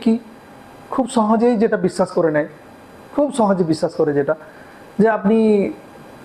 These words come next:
আমি অমুক জায়গায় ভালো হয়েছি, অমুক ডাক্তারের কাছে ভালো হয়েছি, আপনি ওখানে চলে যান, ওখানে গেলেই আপনার এই রোগটা সেরে যাবে।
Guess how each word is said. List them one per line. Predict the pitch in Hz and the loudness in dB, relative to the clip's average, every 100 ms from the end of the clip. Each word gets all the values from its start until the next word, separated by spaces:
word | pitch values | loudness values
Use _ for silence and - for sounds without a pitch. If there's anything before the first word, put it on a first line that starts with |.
| - | -4
আমি | 208 233 | 0 2
অমুক | 220 220 | 2 2
জায়গায় | 214 220 220 | 2 2 0
ভালো | 220 214 226 | 0 0 2
হয়েছি, | 240 233 233 | 0 2 2
অমুক | 190 202 | 2 0
ডাক্তারের | 208 220 208 | -2 -2 -2
কাছে | 202 202 | 0 0
ভালো | 190 208 | 0 0
হয়েছি, | 226 233 254 | 0 0 0
আপনি | - 180 | 0 0
ওখানে | 180 185 185 | 0 0 0
চলে | 180 185 | 0 2
যান, | 196 208 - - - | 0 -4 -18 -20 -6
ওখানে | 180 202 202 | -2 -2 0
গেলেই | 190 202 202 | 0 2 2
আপনার | 185 180 | 2 2
এই | 180 | 4
রোগটা | 180 175 | 2 0
সেরে | 185 180 175 | -2 2 2
যাবে। | 170 | 2